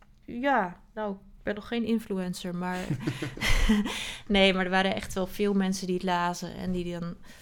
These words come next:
Speaker 1: niet, niet alleen, niet per se reageerden, maar ook soms gewoon even privé mensen die mij kenden nog even meteen lieten weten van, "Ik las het," en, eh,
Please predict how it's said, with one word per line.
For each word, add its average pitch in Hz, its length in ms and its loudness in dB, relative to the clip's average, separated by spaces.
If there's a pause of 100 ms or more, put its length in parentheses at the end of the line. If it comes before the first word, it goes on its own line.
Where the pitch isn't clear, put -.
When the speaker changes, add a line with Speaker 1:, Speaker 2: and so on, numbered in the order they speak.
(480)
Speaker 1:
niet, 202 280 -2
niet 208 200 2
alleen, 196 360 4
niet 208 140 0
per 220 180 2
se 214 120 0
reageerden, 202 520 2
maar 220 120 2
ook 185 100 -2
soms 190 220 -2
gewoon 190 240 -4
even 185 260 -6
privé 190 500 0
mensen 185 280 -4
die 180 100 -4
mij 180 160 -4
kenden 175 380 -6
nog 175 160 -10
even 175 420 -10 (580)
meteen 185 280 -6
lieten 180 240 -8
weten 175 260 -8
van, 175 100 -16
"Ik 175 120 -18
las 180 300 -12
het," 170 280 -14
en, 175 200 -8
eh, 170 220 -8